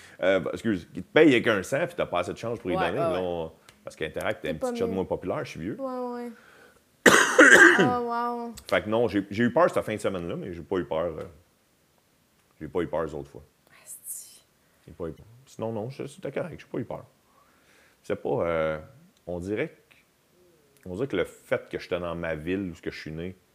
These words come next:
Speaker 3: Ouais,
Speaker 1: ça me
Speaker 3: ouais.
Speaker 1: rassurait, tu sais, une ville de six mille
Speaker 3: Mettons, un
Speaker 1: habitants.
Speaker 3: dépanneur à Montréal, euh, j'aurais peur.
Speaker 1: Ouais, mon, mon dépanneur à Ville-la-Salle, là, à deux heures du matin, peut-être que je serais près de moi.
Speaker 2: Ouais, ouais, ouais, ouais.
Speaker 1: Ouais.
Speaker 2: Oui, oui, c'est sûr.
Speaker 1: Ouais.
Speaker 2: Je les
Speaker 1: Ouais.
Speaker 2: trouve courageux.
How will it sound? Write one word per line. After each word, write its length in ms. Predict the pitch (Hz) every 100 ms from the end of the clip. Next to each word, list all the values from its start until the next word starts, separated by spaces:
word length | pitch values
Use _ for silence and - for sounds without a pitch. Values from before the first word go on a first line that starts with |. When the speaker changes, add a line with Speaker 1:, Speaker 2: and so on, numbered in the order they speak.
| _ _ _ _ _ _ -
Speaker 3:
Ouais, 340 | 247 262 262
Speaker 1:
ça 80 | 78
me 60 | 80
Speaker 3:
ouais. 80 | 82
Speaker 1:
rassurait, 500 | 82 82 82 82 85
tu 80 | -
sais, 60 | 85
une 100 | 78
ville 160 | 90
de 80 | 82
six 60 | 262
mille 100 | -
Speaker 3:
Mettons, 160 | 359 415
un 60 |
Speaker 1:
habitants. 260 | 302 262 247
Speaker 3:
dépanneur 480 | 254 262 247 285 311
à 60 | 254
Montréal, 580 | 226 240 226 247 269 240
euh, 460 | 226 220 220 220 226 233 240
j'aurais 300 | 226 214 220
peur. 220 | 214 - _ _ _ _ -
Speaker 1:
Ouais, 160 | 104
mon, 200 | 95 95
mon 360 | 92 95 90 87
dépanneur 340 | 98 110 143 120
à 60 |
Ville-la-Salle, 580 | 95 92 85 - 117 110
là, 320 | 110 85 78
à 100 | 78 78
deux 260 | 85 80
heures 140 | 87 87
du 80 |
matin, 300 | 85 76 101 123 107 _ _ _ _ _ _
peut-être 120 | -
que 80 | 101
je 100 | -
serais 100 | 80
près 120 | -
de 80 | 73
moi. 120 | 73 78 _ _ 208
Speaker 2:
Ouais, 80 |
ouais, 480 | 226 226 214 214 208
ouais, 120 | 208 214 -
ouais. 40 |
Speaker 1:
Ouais. 60 | - - _
Speaker 2:
Oui, 180 | 214 226
oui, 100 | 220 220
c'est 140 | 214
sûr. 140 | 214
Speaker 1:
Ouais. 60 | 214 - -
Speaker 2:
Je 40 |
les 880 | 202 - - - - _ _ _ 82
Speaker 1:
Ouais. 60 | 240
Speaker 2:
trouve 180 | 214
courageux. 420 | - 208 185 208